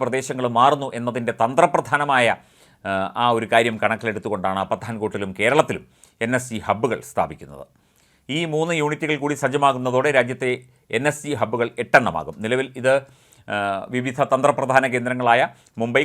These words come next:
കൊൽക്കത്ത, ഹൈദരാബാദ്, ചെന്നൈ, ഗാന്ധിനഗർ എന്നിവിടങ്ങളിലാണ്, ആ, മേഖലാ കേന്ദ്രങ്ങൾ എൻ എസ് ജിക്ക്, നാഷണൽ സെക്യൂരിറ്റി ഗാർഡ്സിന് ഉള്ളത്. അപ്പോൾ കേരളത്തിൽ കൂടി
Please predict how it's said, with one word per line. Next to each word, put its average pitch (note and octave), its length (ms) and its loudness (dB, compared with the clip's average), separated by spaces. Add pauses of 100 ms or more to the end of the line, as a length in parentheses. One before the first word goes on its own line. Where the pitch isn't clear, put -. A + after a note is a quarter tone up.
കൊൽക്കത്ത, B2 300 0 (120)
ഹൈദരാബാദ്, A#2+ 540 2 (100)
ചെന്നൈ, B2+ 240 -2 (140)
ഗാന്ധിനഗർ B2 560 0
എന്നിവിടങ്ങളിലാണ്, A2+ 640 -2 (360)
ആ, G2 100 -4
മേഖലാ C3+ 440 4 (100)
കേന്ദ്രങ്ങൾ G2 440 -4
എൻ G#2 140 -6
എസ് - 100 -16
ജിക്ക്, F#2 220 -6
നാഷണൽ G#2 320 -6
സെക്യൂരിറ്റി G2+ 400 -8 (280)
ഗാർഡ്സിന് F2+ 600 0
ഉള്ളത്. D2+ 340 -8
അപ്പോൾ A2+ 240 -8
കേരളത്തിൽ D#3+ 380 4
കൂടി C#3+ 140 -2